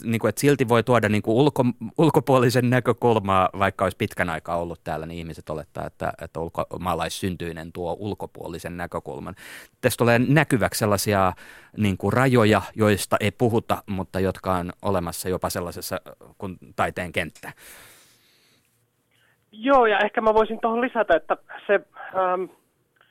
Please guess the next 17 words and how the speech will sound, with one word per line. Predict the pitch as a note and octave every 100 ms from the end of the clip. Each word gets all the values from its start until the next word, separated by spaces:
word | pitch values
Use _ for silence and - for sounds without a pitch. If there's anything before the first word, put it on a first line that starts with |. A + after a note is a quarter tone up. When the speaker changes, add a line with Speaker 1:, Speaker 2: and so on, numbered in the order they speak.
| _ _ -
Speaker 2:
varmaan | G3 A3 G#3
se | G#3+
kysymys | - A3 G#3+ -
on | F3 -
siinä, | G3 E3+ D3
että | - - D3+ -
suuri | - A#3+ G#3
kysymys | F#3+ F3+ D#3 E3
on |
se, | D#3+
että | F3 -
minkälaiseksi, | F#3 A3+ - E3+ E3 D#3+ D3+ -
mikä | E3+ G#3 - F3
se | D#3+ -
o-, | E3+ _ _ -
on | E3
se, | E3